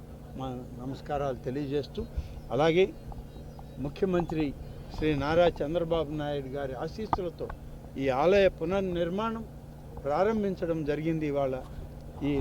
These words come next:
నిర్మాణం కొనసాగుతుంది. అదే కాకుండా మిగిలినటువంటి పనులకు కూడా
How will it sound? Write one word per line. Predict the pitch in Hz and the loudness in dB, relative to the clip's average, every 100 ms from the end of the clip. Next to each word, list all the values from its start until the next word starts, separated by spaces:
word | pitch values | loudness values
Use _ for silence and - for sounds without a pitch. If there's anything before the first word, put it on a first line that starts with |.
| 135 | 2
నిర్మాణం | 143 165 185 180 156 127 - - - | 0 2 2 2 -2 -4 -6 -8 -8
కొనసాగుతుంది. | 135 151 160 175 170 165 151 143 135 - - - - - 127 | -6 -4 0 2 2 0 0 -2 -4 -10 -14 -14 -14 -4 0
అదే | 151 180 160 | 4 4 4
కాకుండా | 151 156 139 139 127 - - - - - - - 127 | 2 2 2 0 0 -8 -14 -14 -14 -14 -12 -10 -4
మిగిలినటువంటి | 165 220 247 254 233 220 214 202 202 | 0 2 2 2 0 2 0 2 2
పనులకు | 175 170 175 151 156 | 2 2 2 0 0
కూడా | 156 | 0